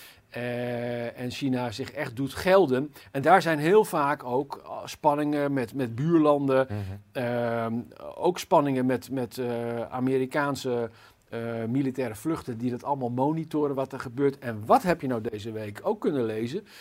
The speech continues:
Speaker 1: Dat Amerika een deal heeft gesloten met de Filipijnen. Een van die landen die zich bedreigd voelt door die uitdijende machts-, eh, machtssfeer van China. Om, om in de Filipijnen, eh,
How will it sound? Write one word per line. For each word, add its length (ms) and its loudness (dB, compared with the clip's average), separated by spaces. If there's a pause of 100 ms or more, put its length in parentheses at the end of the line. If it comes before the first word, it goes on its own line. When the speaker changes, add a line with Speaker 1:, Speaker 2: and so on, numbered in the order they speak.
(260)
Speaker 1:
Dat 160 -4
Amerika 560 2
een 120 -2
deal 200 4
heeft 140 0
gesloten 380 -4
met 140 0
de 80 -8
Filipijnen. 640 -4
Een 120 0
van 100 -2
die 100 2
landen 240 4
die 160 0
zich 120 -4
bedreigd 520 2
voelt 460 -6 (720)
door 180 2
die 160 0
uitdijende 640 6
machts-, 420 0
eh, 220 0
machtssfeer 960 -2 (360)
van 180 0
China. 480 0
Om, 300 0
om 220 -2
in 120 -2
de 80 -4
Filipijnen, 720 -2
eh, 60 -6